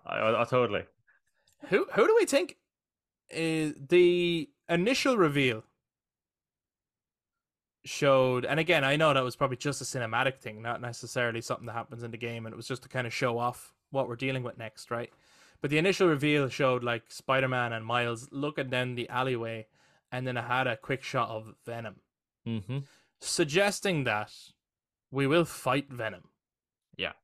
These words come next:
Speaker 2: It's not just gonna be on Peter the whole time. And maybe Miles is the one that's gonna help get it off him, you know, or
Speaker 1: Yes.
Speaker 2: whatever.
Speaker 1: Yeah.
Speaker 2: Who do we think is gonna be Venom? Like, will this game have an Eddie Brock in it who becomes Venom?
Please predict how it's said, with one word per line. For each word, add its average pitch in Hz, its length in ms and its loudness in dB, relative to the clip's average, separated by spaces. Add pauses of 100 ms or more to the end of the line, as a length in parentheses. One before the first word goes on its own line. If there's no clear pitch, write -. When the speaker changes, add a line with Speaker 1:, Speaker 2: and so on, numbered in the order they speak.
(180)
Speaker 2:
It's - 180 -8
not 160 280 2
just 151 260 0
gonna 139 200 0
be 127 180 -2
on 123 240 -4
Peter 131 320 -4
the 110 80 -6
whole 110 160 -10
time. - 260 -18
And 180 140 -2
maybe 202 200 2
Miles 175 340 6
is 156 60 -6
the 151 60 0
one 143 80 2
that's 131 80 -4
gonna 135 160 0
help 135 200 0
get 131 140 0
it 110 80 -6
off 139 240 -2
him, 101 140 -20 (100)
you 120 120 -12
know, 120 140 -6
or 135 180 -4
Speaker 1:
Yes. 104 60 -4
Speaker 2:
whatever. 117 240 -2 (220)
Speaker 1:
Yeah. 101 340 -4 (300)
Speaker 2:
Who 196 200 -2
do 294 60 0
we 311 100 0
think 226 260 -4
is 180 80 -4
gonna 175 220 2
be 160 80 -2
Venom? 139 360 -2
Like, 113 160 -12
will 180 420 2
this 185 240 0
game 131 340 -2
have 123 260 -6 (140)
an 123 120 -6
Eddie 123 220 -2
Brock 117 320 -4
in 143 60 2
it 165 140 -4
who 131 100 -6
becomes 120 360 -6
Venom? 180 320 -2